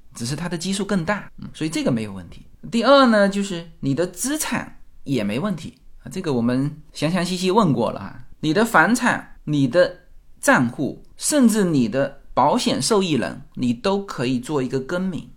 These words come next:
呃，这个更名不是过户哈，就是你提供相关的资料，呃，他就知道说，哦，原来中文名字，比如说叫张三的，啊，那么英文名字叫 Peter，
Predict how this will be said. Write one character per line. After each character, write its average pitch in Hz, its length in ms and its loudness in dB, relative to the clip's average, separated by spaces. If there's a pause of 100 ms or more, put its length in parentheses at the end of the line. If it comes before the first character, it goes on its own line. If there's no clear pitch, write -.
(140)
呃， - 100 -12
这 277 140 0
个 254 100 2
更 302 140 8
名 180 200 6
不 160 120 0
是 240 100 2
过 202 220 2
户 185 240 0
哈， - 200 -10 (120)
就 233 120 0
是 240 120 2
你 175 400 0
提 180 160 -6
供 233 160 4
相 233 180 4
关 240 100 4
的 233 100 6
资 214 120 0
料， 226 420 0
呃， 131 120 0
他 202 160 -4
就 220 100 0
知 202 100 -4
道 214 160 4
说， 196 120 0
哦， 131 280 4
原 151 220 4
来 196 180 6
中 262 240 2
文 160 160 6
名 131 220 2
字， 165 160 0
比 127 140 0
如 123 100 2
说 156 100 2
叫 151 140 4
张 185 260 4
三 214 240 4
的， - 240 2 (180)
啊， - 200 -12
那 143 140 0
么 131 180 2 (220)
英 247 160 4
文 180 160 10
名 151 180 0
字 160 140 -2
叫 151 120 4
Peter， 233 320 0